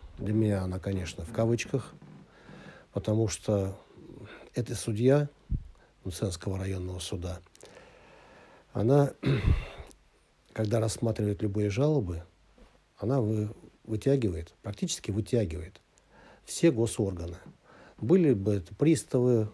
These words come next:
э, были ли это М Ч С или сотрудники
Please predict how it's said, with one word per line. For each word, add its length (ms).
э, 260
были 240
ли 220
это 220
М 320
Ч 340
С 220
или 420
сотрудники 720